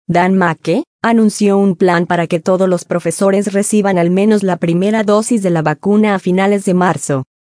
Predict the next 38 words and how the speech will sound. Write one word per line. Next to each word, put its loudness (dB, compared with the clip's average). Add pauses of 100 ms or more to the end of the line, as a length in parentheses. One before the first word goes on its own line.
(240)
El 2
secretario -2
del 0
Departamento 0
de 0
Educación -2
Pública 0
de 0
Nuevo 2
México -2
también 0
anunció 0
a 2
última 2
hora 2
del 2
lunes 2
su 0
objetivo 0
de 2
conseguir 0
que 0
todos 0
los -2
profesores -2
reciban 0
al 2
menos 2
la -2
primera 0
dosis 0
de -2
la 0
vacuna 0
para -2
finales 0
de 0
marzo, -2